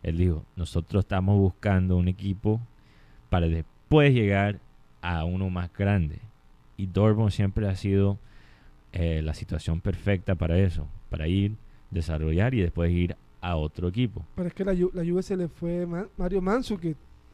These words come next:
Speaker 2: también es un jugador, y
Speaker 1: Ujú.
Speaker 2: es un jugador muy
Speaker 1: Sí.
Speaker 2: parecido en el biotipo.
Speaker 1: Bueno, Haaland para mí es más parecido a un Lewon-,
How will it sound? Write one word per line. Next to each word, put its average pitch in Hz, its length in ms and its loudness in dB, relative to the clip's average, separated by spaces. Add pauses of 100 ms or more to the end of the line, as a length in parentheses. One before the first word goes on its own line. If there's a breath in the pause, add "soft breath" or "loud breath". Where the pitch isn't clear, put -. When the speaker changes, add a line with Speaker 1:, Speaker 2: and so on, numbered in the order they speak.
(140)
Speaker 2:
también 160 480 -6
es 226 80 -6
un 220 140 -6
jugador, 180 440 -2
y 175 200 -2
Speaker 1:
Ujú. 170 80 -2
Speaker 2:
es 151 100 -8
un 208 60 -8
jugador 185 400 0
muy 190 140 -2
Speaker 1:
Sí. - 60 -6
Speaker 2:
parecido 202 640 2
en 185 140 -4
el 175 80 -2
biotipo. 165 300 -4
Speaker 1:
Bueno, 117 240 6
Haaland 131 420 0 (120)
para 104 180 -2
mí 110 340 2
es 101 100 -2
más 92 180 0
parecido 85 460 0
a 80 100 2
un 82 180 0
Lewon-, 82 260 0